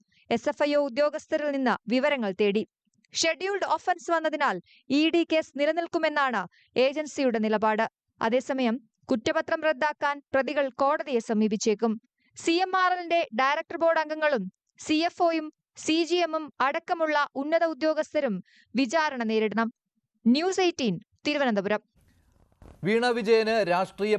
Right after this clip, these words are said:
Speaker 2: പ്രതിരോധമുയർത്തുകയാണ് സി പി എം. തെരഞ്ഞെടുപ്പുകൾ ലക്ഷ്യമിട്ട് മുഖ്യമന്ത്രിക്കും പാർട്ടിക്കുമെതിരെയുള്ള ഗൂഢാലോചനയായാണ് ഇപ്പോഴത്തെ നീക്കങ്ങളെ പാർട്ടി കാണുന്നത്. അതേസമയം മുഖ്യമന്ത്രിയുടെ രാജി ആവശ്യം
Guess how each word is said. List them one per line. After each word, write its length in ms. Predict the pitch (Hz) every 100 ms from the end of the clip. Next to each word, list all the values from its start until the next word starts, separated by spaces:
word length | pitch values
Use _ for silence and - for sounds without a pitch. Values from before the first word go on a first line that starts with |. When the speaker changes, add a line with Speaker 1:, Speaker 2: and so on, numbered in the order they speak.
| 190
Speaker 2:
പ്രതിരോധമുയർത്തുകയാണ് 1120 | 175 175 180 165 165 156 - 143 139 131 165 165
സി 120 | 156 170
പി 80 | 156 127
എം. 80 | 80 -
തെരഞ്ഞെടുപ്പുകൾ 540 | 143 160 170 165 165 156
ലക്ഷ്യമിട്ട് 440 | 151 - 151 147 196
മുഖ്യമന്ത്രിക്കും 600 | 165 - 160 156 147 151 143
പാർട്ടിക്കുമെതിരെയുള്ള 840 | 139 147 147 139 156 147 143 147 143 135
ഗൂഢാലോചനയായാണ് 1080 | 143 143 151 151 143 143 135 135 131 131 175
ഇപ്പോഴത്തെ 400 | 156 143 143 147 135
നീക്കങ്ങളെ 440 | 135 135 135 131 151 147
പാർട്ടി 300 | 131 117 131
കാണുന്നത്. 380 | 117 110 104 85 78 - _ 127
അതേസമയം 480 | 151 156 151 165 190
മുഖ്യമന്ത്രിയുടെ 560 | 151 160 160 147 147 139 139
രാജി 280 | 147 143 151
ആവശ്യം 280 | 147 143 185